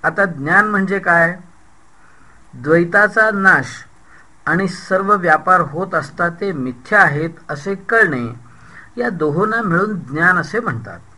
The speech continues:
या दोन्ही गोष्टींना मिळून ज्ञान असे म्हणायचे असेल तर घट इत्यादी निर्जीव पदार्थ जड वस्तूच्या ज्ञानाच्या अर्ध्या हिश्श्याच्या वाटेकरी झाल्या म्हणायच्या,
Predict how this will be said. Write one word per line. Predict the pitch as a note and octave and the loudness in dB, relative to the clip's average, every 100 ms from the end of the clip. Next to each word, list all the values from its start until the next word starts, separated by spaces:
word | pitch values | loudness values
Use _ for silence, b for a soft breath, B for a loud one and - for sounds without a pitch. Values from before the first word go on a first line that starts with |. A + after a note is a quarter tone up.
| - B B B B B | -20 B B B B B
या | A3+ A#3 | -2 -2
दोन्ही | E3 D3 D#3+ A#3+ | 0 0 2 2
गोष्टींना | A3+ G3+ - A3+ A3+ A3+ | 4 2 -2 -4 -2 0
मिळून | G3+ G#3 G#3 G3 | 2 2 0 -4
ज्ञान | C3+ D3+ F#3 G#3 G#3 - | -6 2 4 4 0 -8
असे | E3+ A#3+ | -2 0
म्हणायचे | F3+ E3 F3+ F3 | 2 2 0 -2
असेल | F3+ - G#3+ C3 G2 - - B B B B - | -6 -4 -4 -4 -6 -18 -20 B B B B -2
तर | A3 G#3 | 0 0
घट | C3 C3 G3+ G#3 F3+ E3 E3+ - - | -2 0 0 2 4 4 0 -6 -12
इत्यादी | A#3+ - E3 C#3+ D3+ F#3 | -12 -2 0 0 -2 -4
निर्जीव | E3+ D#3 D#3 E3 B3 B3 | -4 -4 -4 -4 -6 -4
पदार्थ | F3 B2+ B2+ A#2+ B2+ F3 F3+ - b b - C#3+ B2 | -4 -2 -2 -2 -2 -2 -2 -10 b b -16 -14 2
जड | F3 G#3+ | 4 4
वस्तूच्या | G#3 F#3+ - G3+ F#3 G#3+ G#3+ | 2 -2 -4 -8 -4 -2 -2
ज्ञानाच्या | F#3 B2+ C#3+ D3 D3 D3 C#3+ F#3+ G3 - - | -4 -6 -4 -2 -2 -4 -4 -4 -4 -8 -4
अर्ध्या | C3+ B2+ E3+ G3+ | -4 0 0 2
हिश्श्याच्या | F#3 - G3+ F#3+ G3 G#3 | 0 -4 -2 -2 -4 -4
वाटेकरी | C3 B2 E3 G3 G#3 | -4 -4 -10 -8 -8
झाल्या | G3+ E3 F#3+ G3+ | -4 -4 -2 -4
म्हणायच्या, | C#3+ A#2 G#2 | -6 -8 -12